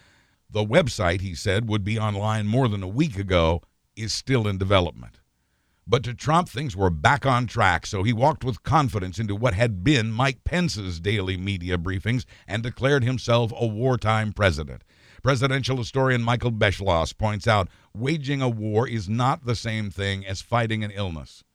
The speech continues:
Still, the poll numbers on Trump's handling of this crisis were on the rise,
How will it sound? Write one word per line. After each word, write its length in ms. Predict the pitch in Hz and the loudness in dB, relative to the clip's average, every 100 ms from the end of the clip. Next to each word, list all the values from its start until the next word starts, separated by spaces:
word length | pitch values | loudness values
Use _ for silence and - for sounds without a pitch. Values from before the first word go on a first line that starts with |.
| _ _ _ _ _ _ _ _ _ _ _ _ _ | _ _ _ _ _ _ _ _ _ _ _ _ _
Still, 280 | - 117 127 | -10 -4 0
the 80 | 117 | 0
poll 280 | - 135 | 2 2
numbers 340 | 123 120 117 101 | 4 0 0 -2
on 140 | 98 | -4
Trump's 300 | 95 127 107 | 0 0 0
handling 320 | 98 120 120 | -2 -2 -2
of 80 | 110 | -4
this 180 | 104 98 | -6 -6
crisis 520 | - 117 110 123 107 | -2 0 0 -6 -8
were 140 | 92 98 | -6 -2
on 200 | 110 117 | 0 0
the 80 | |
rise, 640 | 110 101 85 76 78 73 | 2 2 2 0 -2 -6